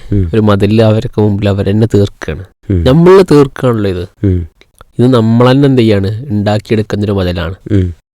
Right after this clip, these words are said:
Speaker 2: അല്ലാതെ എന്തുള്ളതല്ല.
Speaker 1: ഉം.
Speaker 2: ഏ, നമ്മളൊരിക്കലും എന്തുള്ളതല്ല വെച്ചാല് മറ്റുള്ളവർക്ക് കാരണം ഉണ്ടാകുന്നതല്ല.
Speaker 1: ഉം.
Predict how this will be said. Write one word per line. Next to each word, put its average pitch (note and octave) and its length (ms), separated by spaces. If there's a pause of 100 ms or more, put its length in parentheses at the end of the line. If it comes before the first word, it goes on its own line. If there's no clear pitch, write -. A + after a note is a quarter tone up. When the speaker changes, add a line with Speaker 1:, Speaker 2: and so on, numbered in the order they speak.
(160)
Speaker 2:
അല്ലാതെ G2 280
എന്തുള്ളതല്ല. G#2+ 680 (260)
Speaker 1:
ഉം. F#2 200 (220)
Speaker 2:
ഏ, G2+ 60 (720)
നമ്മളൊരിക്കലും A2 680
എന്തുള്ളതല്ല A2+ 440
വെച്ചാല് A2+ 320
മറ്റുള്ളവർക്ക് C3 920 (160)
കാരണം B2 260
ഉണ്ടാകുന്നതല്ല. A2+ 920 (140)
Speaker 1:
ഉം. F2 200